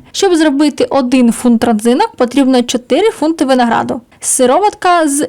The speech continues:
йогурту — це джерело білка. Сіль колись була валютою, а слово зарплата походить від плати за сіль. Цукор був делікатесом, доступним тільки знаті ще двісті тисяч років тому. Харчова сода — не лише розпушувач,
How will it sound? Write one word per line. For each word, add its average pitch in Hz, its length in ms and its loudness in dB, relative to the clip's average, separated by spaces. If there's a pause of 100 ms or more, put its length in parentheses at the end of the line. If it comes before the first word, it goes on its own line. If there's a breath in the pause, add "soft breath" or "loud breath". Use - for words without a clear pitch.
йогурту — 262 680 0 (100)
це 381 240 0
джерело 240 320 2
білка. 240 440 -2 (160)
Сіль 427 280 0
колись 311 220 2
була 277 220 0
валютою, 254 760 2
а 247 160 -2
слово 247 340 0
зарплата 254 520 0
походить 320 560 -2
від 285 340 -2 (280)
плати 330 540 0
за 262 220 0
сіль. 226 400 -2 (200)
Цукор 403 340 0
був 311 180 2
делікатесом, 294 760 0
доступним 302 500 -2 (120)
тільки 294 320 0
знаті 262 540 0
ще 381 380 0
двісті 269 560 0
тисяч 320 520 -2
років 240 400 0
тому. 220 420 0 (100)
Харчова 277 520 -2
сода — 330 480 0
не 254 200 2
лише 311 380 2
розпушувач, 240 760 -2